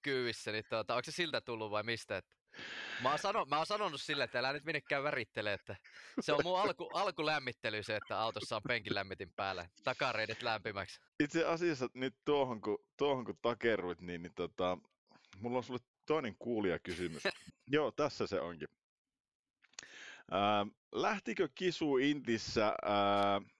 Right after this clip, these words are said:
Speaker 2: kaksi kautta nolla kuusi Rissalan jalkapallojoukkue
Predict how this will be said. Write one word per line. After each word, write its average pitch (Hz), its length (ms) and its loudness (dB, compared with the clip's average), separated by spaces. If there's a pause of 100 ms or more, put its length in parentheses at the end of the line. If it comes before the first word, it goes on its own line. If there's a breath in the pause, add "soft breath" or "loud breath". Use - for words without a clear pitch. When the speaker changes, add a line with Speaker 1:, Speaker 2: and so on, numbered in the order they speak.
(280)
Speaker 2:
kaksi 127 300 -2
kautta 107 340 0
nolla 110 340 2
kuusi 110 500 -4
Rissalan 113 640 2
jalkapallojoukkue 92 1300 2